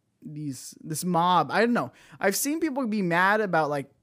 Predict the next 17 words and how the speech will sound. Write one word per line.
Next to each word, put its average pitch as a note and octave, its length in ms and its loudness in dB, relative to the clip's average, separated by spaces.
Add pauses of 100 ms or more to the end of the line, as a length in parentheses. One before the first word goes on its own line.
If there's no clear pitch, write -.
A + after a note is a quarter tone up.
(160)
like, D3+ 160 -4
No A3 140 0
Man's A#3 200 0
Sky F#3 160 0
is D3 100 0
a C3+ 40 -4
great B2+ 180 -6
example. A#2+ 360 -10
No C3+ 140 -4
Man's D#3+ 200 -2
Sky D#3+ 200 0
came D#3 220 -2
out, D#3 260 0
it C3+ 60 -8
was B2+ 160 -8
not C#3 240 -4
what C3 140 -8